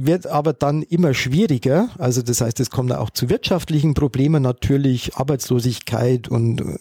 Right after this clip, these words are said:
gibt immer mehr Unruhe eigentlich in der Bevölkerung. Das führt dann zu einer, ähm, ja, Eskalation, eigentlich zu einer Radikalisierung. Und es gibt eben dann Vertreter,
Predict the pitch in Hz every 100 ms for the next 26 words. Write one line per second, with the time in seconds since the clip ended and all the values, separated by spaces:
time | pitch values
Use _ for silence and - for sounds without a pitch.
0 | - 135 - 147 156 123 127 123 175 214
1 | 131 123 135 120 127 135 - 135 139 131
2 | - 135 170 190 208 247 - - - -
3 | - - 202 - 214 208 180 160 170 -
4 | 156 - 123 131 151 143 135 131 - -
5 | - - _ _ 120 123 127 127 123 104
6 | - - - - - - - - 123 117
7 | 147 131 - 139 120 110 - 180 247 156
8 | 156 - 131 131 120 131 247 - 170 151
9 | 123 - 151 226 247 170 143 - 202 -
10 | 151 143 139 143 214 294 - - 135 175
11 | - 220